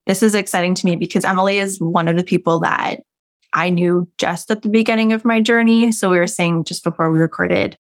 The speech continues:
that we were in the same intuitive class at one point, and she was actually the first person I ever did any form of reading, like, at all. It was an energetic reading. We were reading each other's energy.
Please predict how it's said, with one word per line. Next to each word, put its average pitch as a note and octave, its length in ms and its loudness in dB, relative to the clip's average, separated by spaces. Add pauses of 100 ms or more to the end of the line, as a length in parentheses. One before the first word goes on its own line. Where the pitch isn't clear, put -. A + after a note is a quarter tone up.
(100)
that - 460 -6 (500)
we G3 140 4
were F#3+ 120 4
in F3+ 100 0
the F#3 80 2
same E3 360 0
intuitive C4 420 2
class B3+ 300 0
at - 100 -8
one A3+ 220 0
point, A3 280 2
and G3 220 0
she - 180 -4
was G3 120 2
actually F3 800 -2 (340)
the F#3 100 0
first A3 340 -2
person F#3 340 0
I E3+ 100 -2
ever E3+ 260 -2
did E3+ 220 -2 (100)
any F#3 280 0
form G#2+ 360 0
of - 180 -4
reading, - 300 0
like, G#2 180 -2
at - 180 -10
all. - 320 -2
It A3 40 2
was G#3+ 260 -2
an G3 220 -2
energetic G#3+ 560 0
reading. A3+ 220 4
We G3+ 40 2
were E3+ 200 2
reading G3 340 0
each F#3+ 160 -4
other's E3+ 340 -4
energy. A3+ 640 2